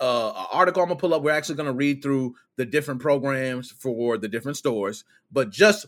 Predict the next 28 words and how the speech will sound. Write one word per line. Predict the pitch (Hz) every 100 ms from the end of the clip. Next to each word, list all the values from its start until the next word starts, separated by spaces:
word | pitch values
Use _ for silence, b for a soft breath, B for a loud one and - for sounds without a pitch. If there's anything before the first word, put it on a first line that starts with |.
| 120
my | 180 240
advice | 202 190 185 -
to | 185
you | 151 175
guys | 147 127 123 -
first. | - 101 85 - _ -
I've | 110 135
been | 151 120
through | 131
many | 120 160 196
Black | 185 151 123 -
Fridays, | 98 71 65 - -
okay? | 87 - 147 151
I'm | 156 156 139
like | 135 - -
the |
Black | 101 - 147 156 - - -
Friday | 175 165 165 185 160
king. | 233 359 427 381 - _ _ _ _ _ _ _
No, | 107
I'm | 101 92
fronting. | 87 62 76
I | 80
ain't | 73
the |
Black | - -
Friday | - 50
king. | - -